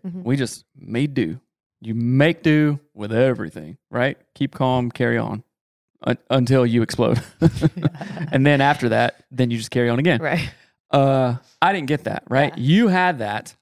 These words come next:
Speaker 2: I had zero of that
Speaker 1: Right.
Speaker 2: to a degree. And then you,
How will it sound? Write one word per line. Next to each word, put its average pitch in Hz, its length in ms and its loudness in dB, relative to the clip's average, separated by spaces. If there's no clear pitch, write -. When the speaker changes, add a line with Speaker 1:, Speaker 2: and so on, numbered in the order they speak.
Speaker 2:
I 165 200 4
had 160 220 0
zero 120 460 0
of 101 120 -6
that 104 320 -4
Speaker 1:
Right. 170 280 -2
Speaker 2:
to 147 120 2
a 143 40 4
degree. 117 460 0
And 131 200 2
then 135 580 2
you, 151 1000 2